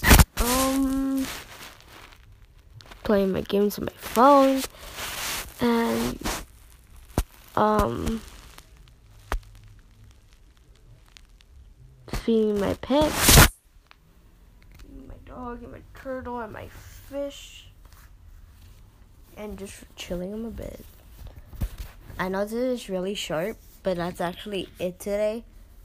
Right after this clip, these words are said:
because it's been, like, Saturday and Sunday, so I couldn't do that much. So, yeah. Bye. Bye. Have a nice weekend.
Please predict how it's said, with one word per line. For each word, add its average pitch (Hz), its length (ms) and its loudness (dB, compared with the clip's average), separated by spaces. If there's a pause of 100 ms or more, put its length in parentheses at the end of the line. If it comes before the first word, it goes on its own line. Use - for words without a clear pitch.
(100)
because 190 300 -4
it's 185 100 -4
been, 196 200 -2
like, 165 160 -4
Saturday 175 440 -2
and 165 140 -8
Sunday, 180 400 -6
so 196 160 -8
I 170 80 -8
couldn't 180 300 -8
do 170 240 -10 (160)
that - 180 -8
much. - 340 -18
So, - 200 -12 (500)
yeah. - 140 -12 (520)
Bye. - 120 -20 (1200)
Bye. 262 720 -6 (1400)
Have 220 100 -12
a 208 120 -8
nice 208 320 -10
weekend. 226 640 -16